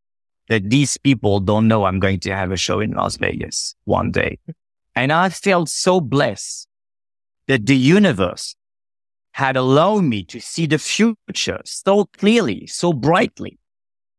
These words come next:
And he obviously chose me because nobody knows that truth. And it fascinated me that people keep telling me no when I knew that this will happen regardless. How powerful it is.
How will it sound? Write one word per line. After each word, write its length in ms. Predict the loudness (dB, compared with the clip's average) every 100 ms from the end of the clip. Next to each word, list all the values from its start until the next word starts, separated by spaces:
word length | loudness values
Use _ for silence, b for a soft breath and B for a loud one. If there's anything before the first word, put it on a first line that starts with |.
| -8
And 160 | -4
he 240 | 0 4 4
obviously 500 | 4 2 -2 -2 -4
chose 440 | 0 2 2 2
me 340 | 2 2 -2 -10 _ _ _
because 340 | -4 -2 0
nobody 720 | 0 4 4 4 2 -2 -4 -12 _ _
knows 460 | -2 2 2 2 0
that 280 | -2 -2 -4
truth. 480 | -4 -4 -6 -14 -20 _
And 120 | -2 -2
it 100 | -4 0
fascinated 580 | 0 0 -2 -2 -2 -4
me 120 | -8
that 100 | -10 -4
people 300 | -2 2 0
keep 260 | 0 -4 -4 -2
telling 300 | 0 2 2
me 100 | 4
no 260 | 4 2 0
when 300 | -2 0 2
I 180 | 2
knew 280 | 4 4 4
that 180 | 2 0
this 200 | 0 -2
will 140 | -2 -2
happen 380 | -2 0 0
regardless. 800 | 2 2 2 0 -6 -14 -16 -20 -20 _ _ -8
How 320 | 0 0 0 -2
powerful 580 | 0 2 0 0 0
it 140 | 0 2
is. 500 | 0 -2 -8 -20